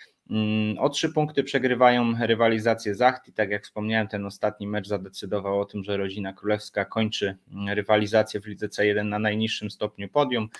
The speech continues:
No ale przegrali też, e, przedostatni mecz z rodziną k-, e, z N Z S-em uek F C, no i te dwie porażki na końcu to taki kamyczek do ogródka. E, nawet gdzieś jeszcze były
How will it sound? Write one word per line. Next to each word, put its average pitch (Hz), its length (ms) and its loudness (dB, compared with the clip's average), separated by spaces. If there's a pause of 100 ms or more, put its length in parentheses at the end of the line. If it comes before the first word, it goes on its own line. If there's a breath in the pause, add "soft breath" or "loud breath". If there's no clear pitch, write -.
(380 loud breath)
No 151 180 2
ale 165 160 8
przegrali 143 480 6
też, 135 340 0
e, 120 240 4
przedostatni 113 640 0
mecz 110 180 0
z 110 80 -12
rodziną 107 420 -2
k-, - 120 -16 (220)
e, 104 60 -2
z - 80 -12
N 113 140 0
Z 113 200 0
S-em 107 340 -2
uek 104 400 0 (160)
F 123 200 4
C, - 180 -4
no 107 120 0
i 107 80 -4
te 107 120 -2
dwie 104 180 -2
porażki 104 460 0
na 101 120 -6
końcu 104 360 -8
to 92 100 -18
taki - 260 -10
kamyczek 104 560 -4
do 101 120 -2
ogródka. 110 520 0 (600 loud breath)
E, 101 420 -2
nawet 120 360 6
gdzieś 107 240 -8
jeszcze 113 240 -6
były 110 440 2